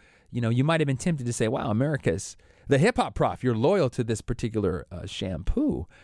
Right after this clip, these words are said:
And what was very interesting was that at some particular point in time, the company changed the color of the bottle. And so when I went into the store to buy it,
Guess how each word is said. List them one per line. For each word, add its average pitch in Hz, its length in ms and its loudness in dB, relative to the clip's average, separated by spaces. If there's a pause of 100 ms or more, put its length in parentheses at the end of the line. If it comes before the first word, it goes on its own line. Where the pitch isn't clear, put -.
(240)
And 120 160 2
what 135 280 2
was 120 200 -2
very 139 240 0
interesting 147 420 -2
was 104 300 0
that 101 200 -2
at 110 140 -2
some 180 200 0
particular 143 360 0
point - 320 -4
in 101 160 -4
time, 107 500 -4 (380)
the 117 140 0
company 120 680 -2
changed 170 640 0
the 143 60 0
color 151 400 2
of 113 120 -2
the 101 100 -2
bottle. 101 540 -4 (640)
And 113 160 0
so 127 320 4
when 117 180 0
I 113 80 2
went 160 220 2
into 185 160 0
the 147 80 2
store 139 260 2
to 117 80 2
buy 135 340 0
it, - 340 -10